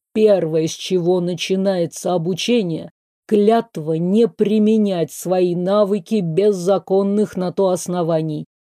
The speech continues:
А клятву эту я выжгу у вас в мозгах». Курсанты побледнели. Передние ряды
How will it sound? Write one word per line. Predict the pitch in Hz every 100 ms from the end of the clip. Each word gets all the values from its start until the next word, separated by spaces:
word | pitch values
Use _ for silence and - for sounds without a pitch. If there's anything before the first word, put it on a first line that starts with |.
| _ -
А | 180
клятву | - 180 175 190 196 202
эту | 226 185 - 160
я | 151 196
выжгу | 170 160 214 220 165 160
у | 185 180
вас | 170 196 190 185
в | 175
мозгах». | 196 208 185 190 202 156 - _ _ _ _ _ -
Курсанты | 240 - 302 277 269
побледнели. | 233 220 226 202 185 185 180 170 - _ _ -
Передние | 240 240 190 214 208
ряды | 214 180 240